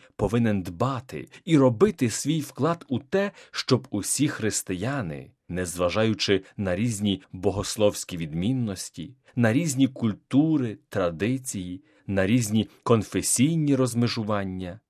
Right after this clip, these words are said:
за Божою поміччю дійшли до здійснення тієї бажаної єдності.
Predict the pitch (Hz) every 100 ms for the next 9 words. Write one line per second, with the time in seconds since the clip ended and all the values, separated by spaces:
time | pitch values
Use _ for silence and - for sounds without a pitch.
0 | - 95 107 85 117 131 117 92 - 131
1 | 156 123 87 - 85 73 - 110 101 117
2 | 101 - - 135 170 139 - 107 101 87
3 | 85 92 147 180 - - 147 139 135 127
4 | _ - - 117 117 104 - 92 82 85
5 | 110 139 123 113 107 101 92 90 85 76
6 | 73 71 - - - 69